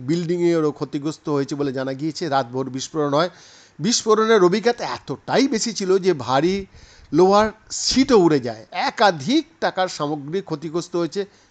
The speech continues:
তবে কিভাবে এই কারখানায় এমন ভয়ঙ্কর আগুন লাগলো, তা খতিয়ে দেখতে পাঁচ সদস্যের একটি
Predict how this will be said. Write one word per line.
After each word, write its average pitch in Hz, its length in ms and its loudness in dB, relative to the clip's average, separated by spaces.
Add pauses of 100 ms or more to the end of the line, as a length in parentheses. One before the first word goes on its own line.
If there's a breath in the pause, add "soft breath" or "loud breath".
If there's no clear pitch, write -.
(600 soft breath)
তবে 147 160 -2 (120)
কিভাবে 143 320 -2 (120)
এই 170 80 0 (340)
কারখানায় 143 400 -2
এমন 139 140 -6 (100)
ভয়ঙ্কর 131 400 -6 (100)
আগুন 139 180 -6 (100)
লাগলো, 120 240 -6 (1000 soft breath)
তা 160 80 4 (120)
খতিয়ে 165 320 -2
দেখতে 180 200 0 (100)
পাঁচ 165 240 -4
সদস্যের 147 380 -4
একটি 143 120 -12